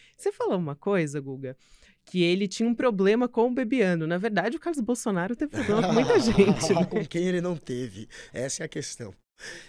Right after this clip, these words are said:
Speaker 2: Ele é um problema, né? Ele é um garoto problema. É, e ele, claro, acabou dividindo o governo Bolsonaro. Foi por brigas que foram criadas por Carluxo que Bolsonaro teve que deixar pelo meio do caminho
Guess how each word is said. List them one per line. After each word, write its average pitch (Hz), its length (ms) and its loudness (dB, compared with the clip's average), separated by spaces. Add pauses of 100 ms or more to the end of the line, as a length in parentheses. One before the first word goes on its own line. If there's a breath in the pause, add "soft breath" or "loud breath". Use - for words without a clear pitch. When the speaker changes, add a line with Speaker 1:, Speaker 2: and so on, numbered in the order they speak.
(100)
Speaker 2:
Ele 135 180 -4
é 175 40 -4
um 220 80 -6
problema, 139 580 -6
né? 113 180 -10
Ele 165 140 -6
é 208 40 -4
um 214 60 -4
garoto 185 300 -2
problema. 139 640 -6 (480 loud breath)
É, 123 440 -4
e 139 160 -4
ele, 160 340 -2 (380)
claro, 123 340 -2
acabou 120 380 -4
dividindo 156 800 -4
o 123 100 -8
governo 127 440 -4
Bolsonaro. 131 840 -4 (320 loud breath)
Foi 143 220 -4
por 160 380 -4 (260 soft breath)
brigas 139 760 2
que 127 160 -8
foram 135 340 -6
criadas 147 720 -2
por - 360 -6
Carluxo 131 840 -4 (260 loud breath)
que 202 140 -2
Bolsonaro 175 600 0
teve 175 300 -2
que - 180 -10
deixar 175 600 0
pelo 147 240 -6
meio 131 220 -4
do 127 100 -6
caminho 185 500 0